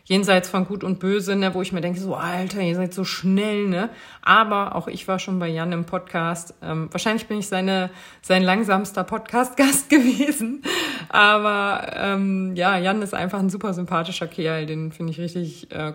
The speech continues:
cool und es macht Spaß, ihm zuzuhören. Dasselbe gilt für Pet and, äh, Run, ähm, die, das ist der Endspurt-Podcast, ähm,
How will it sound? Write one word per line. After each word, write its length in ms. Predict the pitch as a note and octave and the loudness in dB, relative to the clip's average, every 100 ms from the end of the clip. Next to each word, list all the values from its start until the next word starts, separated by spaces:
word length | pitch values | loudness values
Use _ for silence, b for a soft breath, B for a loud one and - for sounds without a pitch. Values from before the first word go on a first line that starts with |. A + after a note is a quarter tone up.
| - | -4
cool 240 | F3+ F3 | -2 -2
und 140 | E3+ D#3+ | -2 -6
es 140 | - | -6
macht 160 | E3 - | -6 -4
Spaß, 340 | - E3+ E3 | -6 -6 -6
ihm 160 | F3 E3 | -8 -8
zuzuhören. 640 | F#3 F#3 F#3 E3 D#3+ E3+ B B B | -12 -8 -6 -4 -4 -6 B B B
Dasselbe 320 | E3 G#3 A#3 A#3 | -2 2 2 2
gilt 240 | A3+ A3+ | 0 -2
für 140 | - | -6
Pet 220 | G3+ A3 G3 | -6 -6 -4
and, 280 | G3+ G3 - | -4 -4 -2
äh, 80 | |
Run, 600 | F#3+ F#3 F#3 F3+ F#3 F#3 - - | -2 0 0 0 0 -4 -8 -8
ähm, 220 | F3 E3 | -4 -4
die, 460 | D#3 E3 D#3+ D#3 D#3 | -6 -6 -4 -6 -4
das 200 | E3 D#3+ | -6 -8
ist 140 | E3+ | -8
der 100 | - | -6
Endspurt-Podcast, 1080 | G3 G#3 - F#3+ - G3 - F#3+ F#3 F#3 - - | -6 -6 -4 -6 -6 -10 -2 0 0 -2 -10 -8
ähm, 520 | E3 F3 E3+ E3+ | -8 -6 -6 -6